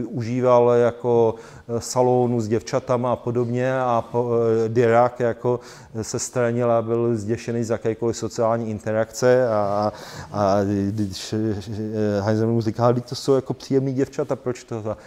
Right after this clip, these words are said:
„A jak ty víš dopředu, že budou příjemná?“ Jo, tak takovýhle historky se tradujou a, jo, čili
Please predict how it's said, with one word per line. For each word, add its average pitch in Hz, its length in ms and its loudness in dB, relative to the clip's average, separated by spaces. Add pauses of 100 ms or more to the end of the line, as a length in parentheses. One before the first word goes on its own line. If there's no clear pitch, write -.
(200)
„A 110 80 -10
jak 110 220 -8
ty 214 120 -2
víš 180 320 -4
dopředu, 127 460 -2
že 113 100 0
budou 117 280 -2
příjemná?“ 107 640 -8 (720)
Jo, 104 220 -8
tak 101 120 -6
takovýhle 127 460 0
historky 135 540 0
se 147 160 6
tradujou 147 640 8
a, 135 220 4 (120)
jo, 170 120 8
čili 180 500 6